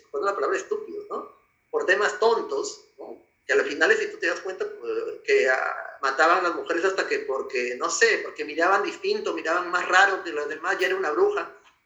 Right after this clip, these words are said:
Lo que sabemos ahora que no, no es que haya brujería, a veces, a veces son, vamos a decirlo así, tienen otro tipo de, hay de seres humanos que nacen con otro tipo de dones, ¿no? Pero los mataban porque pensaban que eran brujos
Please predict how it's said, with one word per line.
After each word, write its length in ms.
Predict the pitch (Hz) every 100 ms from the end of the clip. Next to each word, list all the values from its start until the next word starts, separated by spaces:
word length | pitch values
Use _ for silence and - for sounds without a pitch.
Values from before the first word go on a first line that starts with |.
| _ _ _ _ _ _
Lo 180 | 185 196
que 120 | 196
sabemos 440 | 196 208 226 226
ahora 340 | 214 208 226 208
que 120 | 190
no, 540 | 190 220 214 208 -
no 160 | 214 226
es 140 | 240
que 160 | - 208
haya 200 | 208 214
brujería, 500 | 196 185 196 262 214
a 20 |
veces, 260 | 196 202 -
a 100 | 170
veces 240 | 190 208
son, 400 | 208 202 196 175
vamos 260 | - 196 -
a 20 |
decirlo 220 | 381 190
así, 160 | - -
tienen 260 | - - 381
otro 260 | 427 -
tipo 240 | 415 - 202
de, 120 | 175
hay 180 | - 190
de 80 | 180
seres 240 | 185 190
humanos 260 | 185 180 190
que 80 | 165
nacen 240 | 165 185
con 120 | 170
otro 120 | 185
tipo 220 | - - 165
de 100 | -
dones, 340 | - - -
¿no? 180 | - -
Pero 400 | 131 123 - -
los 140 | - 156
mataban 500 | 156 143 185 208 208
porque 500 | - - 139 - _
pensaban 420 | - 151 175 175
que 80 | 170
eran 200 | 180 165
brujos 480 | 220 - - - -